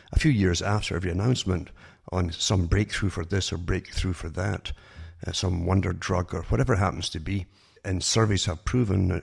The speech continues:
and, and tests have shown, uh, they throw it out the window and it <laughs> joins the big, big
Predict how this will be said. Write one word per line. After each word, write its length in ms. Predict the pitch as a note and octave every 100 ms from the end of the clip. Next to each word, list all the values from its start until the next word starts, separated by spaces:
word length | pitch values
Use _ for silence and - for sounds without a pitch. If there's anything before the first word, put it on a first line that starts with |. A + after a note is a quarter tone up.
| -
and, 100 | E2+
and 180 | - F2
tests 340 | - G#2+ F#2+ -
have 140 | D#2
shown, 440 | - G#2+ G2 F2+ - - - - - -
uh, 60 | -
they 100 | F#2+
throw 240 | - F#2+
it 140 | E2+ E2+
out 160 | E2+
the 100 | F2
window 440 | F#2 G#2+ G2+ F2+ E2+
and 280 | E2 E2 D#2+ - _ - - -
it 120 | F#2+
<laughs> 0 |
joins 380 | G#2+ - A2+ -
the 60 |
big, 280 | F2 F2+ F2+
big 320 | F2+ F2 -